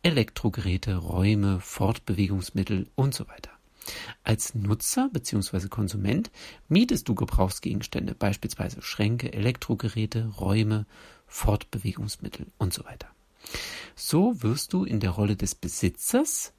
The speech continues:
also eines Unternehmers, zu Einnahmen gelangen und in der Rolle auch dafür sorgen, dass das Unternehmen wächst, also Kapital aufbaut.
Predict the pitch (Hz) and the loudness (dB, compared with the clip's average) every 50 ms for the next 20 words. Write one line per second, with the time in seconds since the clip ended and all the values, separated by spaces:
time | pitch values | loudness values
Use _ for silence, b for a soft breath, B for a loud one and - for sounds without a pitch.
0 | _ _ _ - 90 - 92 95 98 - _ _ _ - - 95 92 95 - - | _ _ _ -6 -4 -4 -4 -4 -6 -10 _ _ _ -8 -6 -4 -4 -4 -6 -8
1 | - - 95 - 95 92 92 92 92 107 147 190 - - - - B B B B | -10 -8 -6 -4 -4 -2 -2 -2 0 0 0 0 0 -2 -4 -10 B B B B
2 | B B B - - 175 185 - _ _ _ - 107 107 147 180 175 143 113 98 | B B B 0 2 2 2 0 _ _ _ 0 2 4 4 4 2 2 2 2
3 | 92 90 87 82 90 92 - - 104 - 69 - 123 127 - - B B B B | 2 2 0 0 -2 -4 -6 -6 -6 -4 -4 -4 -6 -6 -8 -12 B B B B
4 | B B - 151 - - 135 123 123 110 95 87 90 - 98 92 107 151 196 - | B B 2 2 4 4 2 4 4 2 2 0 -4 -2 2 2 2 2 0 -2
5 | - - - 92 107 160 208 226 226 - - - 98 110 160 - - - 107 - | -4 -2 2 4 6 6 6 4 2 0 0 2 2 2 2 0 0 0 0 2
6 | 110 87 85 98 - 196 220 226 B B B B B B - 196 - - 214 - | 2 0 0 0 0 0 -2 -2 B B B B B B -2 0 0 0 -2 0
7 | - 165 151 - 156 131 107 104 135 165 151 117 95 87 - - - - - 113 | 0 -2 -2 0 2 2 2 2 2 0 -2 -2 -2 -4 -2 -4 -8 -6 -6 -8
8 | - 127 - - 110 - 123 123 - 110 107 113 131 139 - B B B B B | -8 -6 -4 -4 -4 -4 -4 -4 -2 0 0 2 0 0 -2 B B B B B
9 | B B _ - 104 123 165 - - - - - - - - - | B B _ 0 2 2 2 2 -2 -6 -10 -10 -10 -12 -16 -18